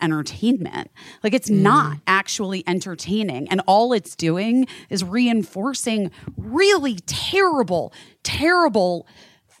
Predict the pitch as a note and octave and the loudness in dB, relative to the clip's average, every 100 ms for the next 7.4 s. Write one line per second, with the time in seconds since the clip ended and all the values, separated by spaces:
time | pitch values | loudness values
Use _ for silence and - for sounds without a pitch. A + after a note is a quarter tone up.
0 | _ _ _ _ A#3 G#3+ - - F4 G4+ | _ _ _ _ -18 -12 -8 0 2 4
1 | F#4+ F4 - D#4 D#4 D4+ - - A3 - | 4 2 0 0 0 -2 -8 -2 -2 -2
2 | - D#4 E4 F4 - - - F4 - D4+ | 0 2 2 0 -8 -14 -4 -2 -2 -2
3 | F#4+ C5 C5+ A#4 G4+ - - B3 F4 F#4+ | -4 -6 -6 0 0 0 -2 2 4 4
4 | - D4+ G3 G#3+ A#4 D#3+ - - - - | 2 0 0 0 0 -2 -6 -12 -16 -20
5 | - - B3+ A3+ F3 C3+ D#3+ B2+ B2 _ | -14 2 4 4 0 -2 -8 -10 -16 _
6 | _ _ _ - D4 E4+ E3+ - C3+ C3 | _ _ _ 0 2 4 2 2 0 0
7 | F#4+ - D#4+ | -4 -2 -2